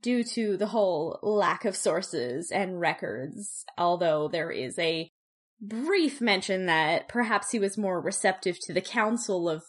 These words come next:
Bishop Dionysius of Alexandria than Stephen had been. But Sixtus is actually able to reconcile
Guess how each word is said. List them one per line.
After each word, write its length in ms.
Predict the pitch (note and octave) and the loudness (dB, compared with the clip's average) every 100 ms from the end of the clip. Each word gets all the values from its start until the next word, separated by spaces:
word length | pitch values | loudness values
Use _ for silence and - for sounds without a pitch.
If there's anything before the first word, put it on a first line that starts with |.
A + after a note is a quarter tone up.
| - - | -14 -4
Bishop 300 | G3 F#3 - | -2 -2 0
Dionysius 840 | E3+ E3 E3+ G#3 A3+ F#3+ E3+ E3 | 2 2 2 0 2 2 2 0
of 120 | F3 | 0
Alexandria 760 | E3 D#3+ E3 A3 E4 D#4 G#3+ E3+ | 2 2 0 0 2 4 4 2
than 160 | D3+ | 0
Stephen 440 | C#3+ - F#4 F4 A#3 | -6 0 2 2 0
had 180 | F#3+ E3 | -2 -2
been. 380 | D3+ D3+ F3 - _ _ _ _ _ _ | -4 -4 -8 -10 _ _ _ _ _ _
But 160 | A#3 A3+ | -2 0
Sixtus 440 | G4+ G#4 - A#4+ | 0 0 0 0
is 160 | A4 E4+ | 2 2
actually 420 | D4 - C4+ A#3+ - | 0 2 2 2 0
able 280 | G#3+ G#3 G#3+ | 0 0 -2
to 140 | A#3+ | -2
reconcile 1080 | A3+ B3+ G4+ G#4 C#4+ - F3+ D3+ A#2+ G#2 - | 0 0 2 2 2 2 2 2 0 -4 -6